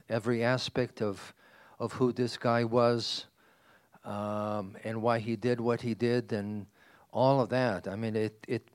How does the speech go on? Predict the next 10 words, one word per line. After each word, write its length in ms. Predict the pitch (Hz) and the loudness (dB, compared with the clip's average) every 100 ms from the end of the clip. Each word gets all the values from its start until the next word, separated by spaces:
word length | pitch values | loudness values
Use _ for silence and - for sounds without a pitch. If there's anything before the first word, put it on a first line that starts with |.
| - | -14
mind, 480 | 107 113 127 123 113 - - - - | -4 0 0 -2 -6 -12 -14 -14 -10
it 360 | 110 - - - _ _ _ _ _ _ - | -8 -8 -16 -20 _ _ _ _ _ _ 2
boggles 420 | 123 135 127 117 | 4 6 4 0
my 160 | 113 107 | 0 0
mind 600 | 117 139 135 117 123 127 127 _ _ _ _ _ _ _ _ _ _ _ _ - | 2 4 4 2 -2 -6 -14 _ _ _ _ _ _ _ _ _ _ _ _ -6
that 240 | 117 107 | -2 -2
something 380 | - 139 - 131 | 0 0 2 2
like 160 | 120 120 | 2 4
that 200 | 120 113 | 2 2
finally 680 | - 127 131 127 113 113 | 2 4 4 2 0 -4